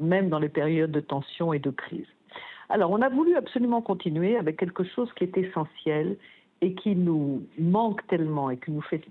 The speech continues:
tellement mal, c'est cette espèce d'incompréhension, ce sentiment de solitude extrême que les, que les Israéliens traversent, précisément parce que les médias du monde entier, euh,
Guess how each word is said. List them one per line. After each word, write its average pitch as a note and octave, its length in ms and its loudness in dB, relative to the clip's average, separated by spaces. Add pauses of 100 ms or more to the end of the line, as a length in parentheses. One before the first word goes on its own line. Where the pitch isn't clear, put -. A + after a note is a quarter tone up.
(140)
tellement A3 380 0
mal, D#3+ 420 -4
c'est D3 140 -6
cette C#3+ 160 -8
espèce D#3+ 440 -2
d'incompréhension, F3 1200 -4 (480)
ce E3 60 -2 (160)
sentiment F#3+ 480 0
de C3+ 160 0 (160)
solitude A#3 420 2
extrême D#3+ 720 -4 (120)
que D3+ 100 0
les, C3+ 320 2
que D3+ 100 -6
les D3+ 200 0
Israéliens D3+ 440 -2
traversent, D#3 460 -2 (520)
précisément G#3+ 760 0
parce G3+ 340 -6
que A#3+ 80 2
les F#3+ 160 4
médias G3 460 2
du F3 140 0
monde D3+ 260 -2
entier, D#3 520 -2 (540)
euh, A2 1000 2